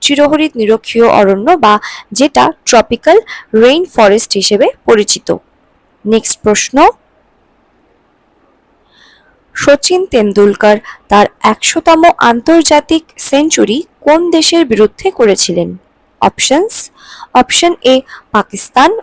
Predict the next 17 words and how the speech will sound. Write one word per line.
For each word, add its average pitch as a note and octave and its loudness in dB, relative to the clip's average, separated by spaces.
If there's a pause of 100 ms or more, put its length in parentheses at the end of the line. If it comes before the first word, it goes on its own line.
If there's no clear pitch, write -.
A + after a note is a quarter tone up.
অপশন E4+ -2
বি C#4 0 (240)
শ্রীলঙ্কা, G#3 2 (300)
অপশন E4+ -2
সি C#4+ -4 (180)
অস্ট্রেলিয়া, G#3 0 (160)
অপশন - -4
ডি D#4 -4 (240)
বাংলাদেশ। G#3 -2 (300)
সঠিক - -2
উত্তর C4+ 0 (240)
অপশন C#4+ -2 (1160)
ডি A3 -4 (140)
বাংলাদেশ। G#3+ -2
শচীন E4 -2
তেন্ডুলকর G3 0
তার A#3 0